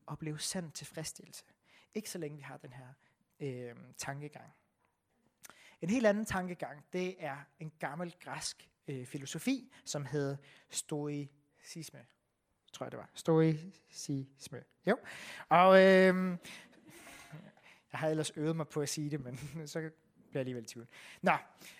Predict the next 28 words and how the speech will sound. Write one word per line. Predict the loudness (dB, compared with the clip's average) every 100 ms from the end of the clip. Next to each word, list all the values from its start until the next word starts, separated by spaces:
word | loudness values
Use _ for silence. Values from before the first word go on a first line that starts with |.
| -14
stoikerne, | -2 8 8 10 6 2 -8 -18 -20 _ _ -20 0 6
øh, | 8 8 6
de | 4
havde | 4 4
den | 4
her | 0 -2
overbevisning, | 0 0 0 -8 -8 -8 -6 -8 -10 _ _ -2
at, | -2 0
øhm, | 0 2 2 -2 -6
tilfredshed, | -8 -6 0 2 2 0 -2 -2 -6
øh, | -6
tilfredshed, | -6 0 2 2 0 -2 -4
det | -10
betød | -8 -6 -4 -4 -6 _ -8
faktisk | -8 -8 -14 -14 _ -12
præcis | -8 -6
det | -2
modsatte | 0 2 2 2 0 -6
af, | -6 -6 -8
det | -10 -4
gør | -4 -4
i | -2
vores | -2 -4
tid. | -8 -10 -14 -20 -20 -20 -20 -20 -20 -20 -20 -2
Øhm, | 2 4 6 4 0 -6 -8
måden, | 0 4 4 4
hvorpå | 2 -2 0 0 2
man | 0